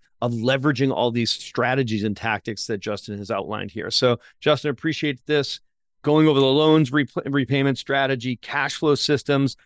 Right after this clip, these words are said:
talking about how to strategically deal with your practice debt, going, looking, scrutinizing your business for just the fees that will drain, like a, it's like a chronic internal bleeding that will drain the profit margin out of your business, scrutinizing those things,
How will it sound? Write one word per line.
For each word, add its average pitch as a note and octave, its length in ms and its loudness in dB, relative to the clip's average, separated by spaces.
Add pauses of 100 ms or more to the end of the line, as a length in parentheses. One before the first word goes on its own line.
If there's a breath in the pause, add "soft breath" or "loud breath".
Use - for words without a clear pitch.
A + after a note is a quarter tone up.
(200)
talking D3+ 340 0
about C#3 260 2
how C#3 100 0
to C3+ 80 0
strategically B2+ 580 -6
deal B2+ 200 2
with A#2+ 120 0
your A2 80 -2
practice B2+ 500 -2
debt, B2+ 300 0 (400)
going, D#3+ 400 4
looking, E3 540 0
scrutinizing C#3+ 640 0
your C3 100 4
business C3+ 400 2
for B2+ 720 2
just A#2 300 -4
the A#2+ 80 -2
fees D3+ 500 0
that D3 120 0
will A#2 140 0
drain, B2 800 0
like A2+ 180 0
a, A#2 140 0
it's - 220 -8
like A#2+ 140 -2
a A2 100 -2
chronic C3+ 680 -2
internal C3 460 0
bleeding A#2+ 360 0
that A2 140 0
will G#2+ 100 2
drain A#2 380 -2
the A#2+ 80 0
profit - 360 -2
margin A#2 300 -2
out A2+ 160 -2
of A2+ 60 0
your G#2+ 100 0
business, A#2 440 0 (240 soft breath)
scrutinizing C3 680 0
those A#2+ 200 0
things, A#2 260 -2